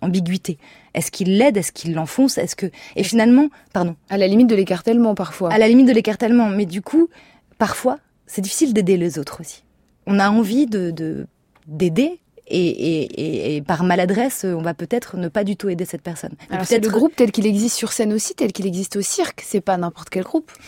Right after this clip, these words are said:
Speaker 1: Oui, alors, et là, en l'occurrence, ces, ces, ces artistes, alors, ce spectacle aussi est très particulier puisque, euh,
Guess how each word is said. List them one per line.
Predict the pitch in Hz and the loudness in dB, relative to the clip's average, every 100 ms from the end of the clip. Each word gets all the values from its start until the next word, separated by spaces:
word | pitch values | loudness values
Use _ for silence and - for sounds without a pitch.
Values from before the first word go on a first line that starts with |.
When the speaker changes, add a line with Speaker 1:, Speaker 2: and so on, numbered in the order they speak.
| - | 2
Speaker 1:
Oui, | 240 269 202 | 4 6 6
alors, | 208 190 | 6 6
et | - 165 170 | 2 2 4
là, | 147 214 | 6 6
en | 220 | 6
l'occurrence, | 175 - 233 262 196 175 | 4 4 6 6 4 0
ces, | - 175 | 0 0
ces, | 160 - 156 | 0 -2 -2
ces | 147 160 - 147 | -4 -8 -6 -4
artistes, | 160 - 247 233 196 | -4 -2 -2 -2 0
alors, | 180 156 151 | 0 2 0
ce | 147 | -4
spectacle | - 156 - 240 196 | -6 -6 -2 -2 -2
aussi | - - | -6 -4
est | |
très | - | -4
particulier | 180 165 - 196 247 | -4 -6 -10 -4 -2
puisque, | - - - | -2 -12 0
euh, | 208 220 190 | 4 4 4